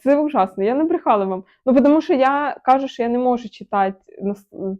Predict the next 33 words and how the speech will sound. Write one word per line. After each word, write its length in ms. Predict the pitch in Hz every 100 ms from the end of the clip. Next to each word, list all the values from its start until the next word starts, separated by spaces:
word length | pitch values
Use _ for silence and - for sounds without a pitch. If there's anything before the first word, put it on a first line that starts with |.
| -
типу, 200 | 208 202
якщо 180 | 196 220
я 60 |
почала 360 | 220 240 220 214
читати 280 | _ 202 208
якусь 240 | - 214
серію, 280 | - 214 202
я 60 | 202
не 100 | 214
можу 280 | 220 233 208
читати 340 | - 196 196
далі 380 | 208 494 - 294
книжки. 480 | 277 226 - - 226 - _ _ _ _ -
Но 380 | 240 254 262 -
я 520 | 214 220 214 202 - -
прочитала 500 | 214 - - 208 208
«Четверте 460 | - - 196 - 214
крило» 580 | 196 196 202 320 466 _ _
і 640 | 214 214 214 208 208 202 202
закинула, 880 | 202 208 202 202 247 269 240 226 - _ _ _
і 100 | -
не 100 | 202
прочитала 560 | 196 196 196 - 202 226
«Залізне 420 | 220 185 196 185
полум'я», 580 | 185 185 208 202 190 -
не 160 | 196 185
«Оніксову 600 | 196 202 208 - 190 180
бурю». 400 | 226 202 269 262 _ _ _ -
Ну, 120 | 254
я 220 | 285 302 330
планую. 680 | 285 311 370 494 254 170 - _ _ - _ _ _ _ _ - - -
Ну, 120 | 311 320
просто, 640 | 339 _ 330 330 285